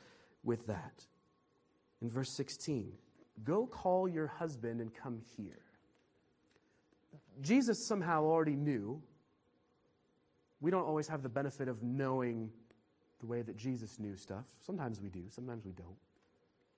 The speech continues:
"Go call your husband and come here." And the woman answered, "I have no husband."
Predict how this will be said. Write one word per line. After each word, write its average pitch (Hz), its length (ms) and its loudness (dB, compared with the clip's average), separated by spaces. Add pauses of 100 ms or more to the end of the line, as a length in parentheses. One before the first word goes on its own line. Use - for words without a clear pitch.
(1160)
"Go 190 180 8
call 185 180 4
your 147 120 2
husband 113 340 -2
and 110 80 -6
come 113 160 -4
here." 127 160 -2
And 113 100 -2
the 117 60 0
woman 156 240 4
answered, 127 420 0 (460)
"I 123 80 -4
have 147 260 -2
no 104 140 -4
husband." 87 340 -12